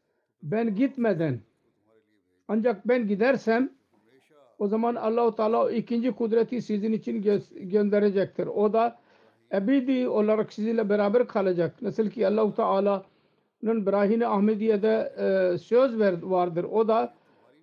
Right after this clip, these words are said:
söz benim zatım hakkında değildir. Aksine sizin hakkınızdadır.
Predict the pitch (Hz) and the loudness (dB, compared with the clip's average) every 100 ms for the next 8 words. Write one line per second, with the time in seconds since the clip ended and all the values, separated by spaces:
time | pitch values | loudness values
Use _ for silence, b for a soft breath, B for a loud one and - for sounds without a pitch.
0 | _ _ _ _ _ - 196 226 233 - | _ _ _ _ _ -4 0 0 -2 -16
1 | 226 180 208 254 233 196 214 208 240 214 | -10 -2 0 0 0 0 0 0 0 0
2 | - 220 233 208 226 269 202 147 104 _ | -2 -2 0 2 2 2 2 0 -2 _
3 | _ _ _ _ _ _ _ _ - 175 | _ _ _ _ _ _ _ _ -12 -10
4 | - 247 254 226 170 240 226 285 226 233 | -4 -2 0 0 -2 -2 0 2 0 0
5 | - 214 175 170 160 151 | -2 -2 0 0 0 -2